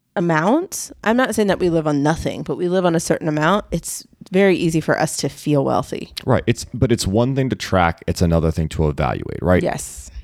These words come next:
Speaker 1: I agree.
Speaker 2: If we tracked and we said, "Oh, we spent three hundred this month," and then we track, track, right? And we go the whole next month and we're tracking,
Speaker 1: Man,
Speaker 2: but
Speaker 1: we're always spending
Speaker 2: we,
Speaker 1: three hundred.
Speaker 2: but we don't evaluate along the way and say, "Hold up, hold up, hold up, hold up, hold up. We wanted to spend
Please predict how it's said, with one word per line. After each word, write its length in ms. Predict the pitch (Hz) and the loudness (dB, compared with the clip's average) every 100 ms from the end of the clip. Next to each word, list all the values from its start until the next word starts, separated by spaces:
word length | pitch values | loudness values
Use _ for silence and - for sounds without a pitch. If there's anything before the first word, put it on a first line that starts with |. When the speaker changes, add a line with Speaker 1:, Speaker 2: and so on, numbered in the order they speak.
| - - | -10 -4
Speaker 1:
I 60 | |
agree. 340 | 82 - 147 156 - | -2 -2 -4 -4 0
Speaker 2:
If 260 | 104 - | 0 0
we 340 | 92 123 139 151 | 0 2 2 0
tracked 720 | - - 98 87 80 - - | -4 -4 0 2 2 -2 -6
and 120 | 85 | -2
we 60 | 87 | 0
said, 200 | - 90 - | 2 0 2
"Oh, 220 | 107 107 | 0 2
we 100 | 95 | 2
spent 280 | 90 104 87 | 2 0 0
three 120 | 98 | 2
hundred 280 | 90 90 78 | 2 2 0
this 180 | 82 - | -2 0
month," 400 | 82 80 - - - | 0 0 -2 -12 -2
and 120 | 92 | 2
then 140 | 92 90 | 2 2
we 100 | 87 | 0
track, 300 | - 85 80 | 0 0 0
track, 220 | 85 71 | -2 -2
right? 380 | 85 87 90 90 - | -2 0 2 0 -2
And 200 | 90 90 | -2 -2
we 120 | 87 | 0
go 160 | 87 95 | 0 2
the 80 | 85 | 0
whole 180 | 80 98 | 2 2
next 320 | 92 87 - | 4 2 2
month 260 | 87 85 85 | 2 2 0
and 100 | 80 | -2
we're 80 | |
tracking, 380 | 78 - 85 190 | -2 0 0 0
Speaker 1:
Man, 100 | 196 | 0
Speaker 2:
but 120 | 196 | 0
Speaker 1:
we're 140 | 170 165 | 0 0
always 320 | - 180 180 | 0 0 0
spending 240 | 180 107 98 | 0 2 2
Speaker 2:
we, 60 | |
Speaker 1:
three 140 | 160 180 | 0 0
hundred. 360 | 165 156 147 - - - | -2 -2 -4 -6 -4 0
Speaker 2:
but 80 | |
we 100 | 104 | 2
don't 160 | 120 117 | 2 2
evaluate 680 | 87 73 78 87 101 113 117 | 0 0 0 2 0 0 0
along 380 | 90 85 87 90 | 0 0 0 0
the 80 | 85 | 0
way 420 | 80 80 85 101 - | 2 2 0 -2 -4
and 120 | 87 | -2
say, 120 | 90 | 2
"Hold 180 | 85 95 | 2 2
up, 120 | 71 | 0
hold 120 | - | -4
up, 60 | 60 | -4
hold 140 | 60 | -6
up, 60 | - | -8
hold 100 | - | -10
up, 80 | - | -10
hold 100 | - | -14
up. 60 | - _ _ _ _ _ | -16 _ _ _ _ _
We 200 | 82 104 | -2 0
wanted 260 | 117 120 113 | 2 0 0
to 80 | 95 | 0
spend 260 | - 85 | 0 -2